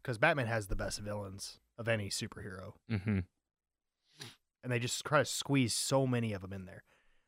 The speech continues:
Speaker 1: I really think it would be cool if this show, like, picked one villain,
Speaker 2: Mm-hmm.
Speaker 1: and that season is that villain.
Speaker 2: Yeah.
Speaker 1: Scarecrow. Boom.
Speaker 2: It's like,
Speaker 1: Move on.
Speaker 2: it's
Speaker 1: Here's
Speaker 2: like,
Speaker 1: Penguin.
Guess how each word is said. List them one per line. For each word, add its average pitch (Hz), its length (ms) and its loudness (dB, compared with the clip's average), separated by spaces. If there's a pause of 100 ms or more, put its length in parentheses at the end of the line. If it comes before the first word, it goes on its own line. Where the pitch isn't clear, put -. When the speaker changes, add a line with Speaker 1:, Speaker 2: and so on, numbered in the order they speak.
(220)
Speaker 1:
I 135 100 6
really 175 240 10
think 151 100 6
it 143 40 8
would 131 60 6
be 120 100 4
cool 127 220 4
if 107 80 -2
this 123 140 2
show, 120 280 2
like, 101 260 -2
picked - 220 -6
one 110 280 2
villain, 107 340 4 (240)
Speaker 2:
Mm-hmm. 95 360 0
Speaker 1:
and 113 100 2
that 110 160 0
season 110 560 4
is 98 120 -4
that 95 220 -4
villain. - 300 -18 (400)
Speaker 2:
Yeah. 92 200 2 (200)
Speaker 1:
Scarecrow. 101 600 -2
Boom. 98 280 0 (380)
Speaker 2:
It's 127 100 2
like, 170 100 8
Speaker 1:
Move 107 80 4
on. 107 200 6
Speaker 2:
it's - 80 -16
Speaker 1:
Here's 120 160 6
Speaker 2:
like, - 60 -12
Speaker 1:
Penguin. 104 340 0